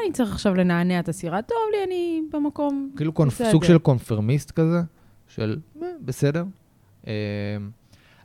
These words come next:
Speaker 2: אבל שוב, אנחנו עוד פעם, אנחנו מנסים
Speaker 1: מכלילים.
Speaker 2: לקטלג,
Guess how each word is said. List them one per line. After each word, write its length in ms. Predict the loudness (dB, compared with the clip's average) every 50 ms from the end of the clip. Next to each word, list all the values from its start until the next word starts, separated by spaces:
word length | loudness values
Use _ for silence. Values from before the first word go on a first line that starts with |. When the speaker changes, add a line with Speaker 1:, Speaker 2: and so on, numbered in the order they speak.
| _ _ -8
Speaker 2:
אבל 260 | -4 -2 -2 -2 -2
שוב, 360 | -4 -6 -4 0 0 0 0 0
אנחנו 320 | -2 -4 -6 -6 -6 -4
עוד 160 | -2 -4 -4
פעם, 220 | -4 -4 -6 -6 -6
אנחנו 200 | -8 -6 -6 -6
מנסים 220 | -6 -4 0 0
Speaker 1:
מכלילים. 440 | 0 2 2 2 2 4 2 2 2 0
Speaker 2:
לקטלג, 400 | 0 0 0 0 -2 -4 -6